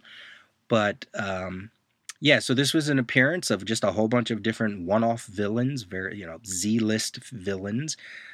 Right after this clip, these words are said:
that you wouldn't expect to see again, although Captain Cold you will, and, and Clock King. Um, also, by the way, in the letter column page, they print a, they print an essay called What's Wrong with Comics?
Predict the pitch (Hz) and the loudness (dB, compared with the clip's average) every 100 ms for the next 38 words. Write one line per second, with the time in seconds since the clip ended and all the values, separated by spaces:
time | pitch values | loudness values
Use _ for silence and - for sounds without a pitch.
0 | - - 110 98 98 110 101 104 98 - | -20 -10 -2 0 0 -2 0 -2 -2 -4
1 | 98 - - 107 92 87 87 98 98 92 | -4 -4 -2 0 0 -4 -8 -6 -6 -6
2 | 90 - 110 101 98 147 135 104 90 82 | -4 0 0 0 -2 2 2 2 -4 -8
3 | 78 101 95 90 - - 90 85 - - | -12 -12 -14 -16 -18 -12 -10 -10 -12 -8
4 | 95 - - - - - - - - - | -8 -8 -16 -16 -18 -20 -20 -20 -20 -20
5 | - 113 113 107 107 107 _ _ _ _ | 2 4 6 4 2 -2 _ _ _ _
6 | _ _ _ _ _ _ _ - 117 123 | _ _ _ _ _ _ _ 0 2 4
7 | 110 113 107 104 98 - - - _ _ | 6 4 4 2 0 -2 -16 -20 _ _
8 | - 107 98 117 127 - 110 92 92 92 | -4 -2 2 4 4 2 0 0 0 -4
9 | 101 - 92 92 92 98 120 104 95 - | -8 -4 -2 -2 -4 -6 -2 -2 -2 -6
10 | - - 120 120 - - - _ _ _ | -6 2 4 2 -2 -6 -10 _ _ _
11 | _ - 107 101 98 95 95 92 98 - | _ -4 -2 0 -2 -6 -8 -12 -12 -4
12 | 120 110 - 196 156 110 - 135 - 107 | 0 2 2 2 2 0 0 0 2 0
13 | 87 - 98 92 92 90 - - 98 104 | -2 -4 -4 -4 -4 -2 -2 -2 0 0
14 | 131 - 185 294 - - - | -2 -2 -4 -4 -6 -8 -16